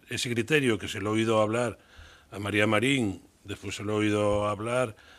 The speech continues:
a la gente de Ciudadanos y que lo hemos dicho, eh, los de Vox, pues, eh, ahora tengo la oportunidad de hacer un reglamento donde eso se cumpla. Es decir,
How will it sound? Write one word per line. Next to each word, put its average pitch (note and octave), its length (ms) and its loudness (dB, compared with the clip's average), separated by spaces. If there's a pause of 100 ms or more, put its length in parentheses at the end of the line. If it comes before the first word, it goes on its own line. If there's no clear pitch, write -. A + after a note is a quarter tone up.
(160)
a G2+ 80 -14
la G2 80 -10
gente G#2 240 -4
de G#2 120 2
Ciudadanos A2+ 680 0
y G2+ 60 -14
que G2 80 -6
lo G#2 80 0
hemos G#2 160 -2
dicho, G#2+ 540 -6
eh, G#2 80 -12
los A2 160 -10
de B2+ 80 0
Vox, E3 420 4 (160)
pues, G2 320 -8
eh, F2+ 440 -8
ahora G#2 340 0
tengo A2 200 -4
la A2 60 2
oportunidad A2 680 -2 (340)
de G#2 60 -12
hacer G2+ 180 -6
un G#2+ 120 0
reglamento C3+ 640 -2
donde G2+ 460 0
eso D3 360 0 (260)
se - 180 -14
cumpla. A2 500 -2
Es A2+ 60 -14
decir, G2 320 -6